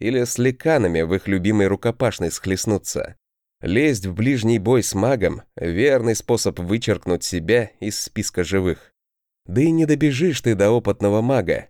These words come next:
раньше сдохнешь. Подтверждая это правило, первый сержант в карателе отлетел назад, словно мяч, по которому с силой ударили ногой.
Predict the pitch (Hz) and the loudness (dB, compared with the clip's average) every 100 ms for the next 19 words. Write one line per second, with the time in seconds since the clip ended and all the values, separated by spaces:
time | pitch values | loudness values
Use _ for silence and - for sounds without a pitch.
0 | _ 87 131 151 101 101 90 107 98 - | _ -4 0 -2 -2 -2 0 0 0 -4
1 | - - - _ _ _ _ _ _ _ | -10 -12 -14 _ _ _ _ _ _ _
2 | _ - 90 92 110 113 127 135 160 127 | _ -4 -4 -2 -2 0 2 4 4 2
3 | 127 - 127 156 131 87 76 - 117 110 | 0 -2 0 0 2 2 0 -2 0 2
4 | 92 90 - 87 95 90 - - 92 143 | 2 0 0 0 0 0 -2 -2 0 0
5 | 135 110 110 107 - 104 104 104 87 82 | 0 0 2 0 0 -2 2 0 2 2
6 | 80 139 131 - - - - 147 156 139 | 2 0 -2 -10 -20 -12 -2 2 2 2
7 | 139 143 160 107 - 90 92 87 90 82 | 2 4 2 2 -4 -2 -2 0 0 0
8 | 80 - - 131 127 113 107 92 85 82 | -2 -4 -2 0 0 0 0 2 2 2
9 | 82 87 92 90 71 | 0 0 2 0 -2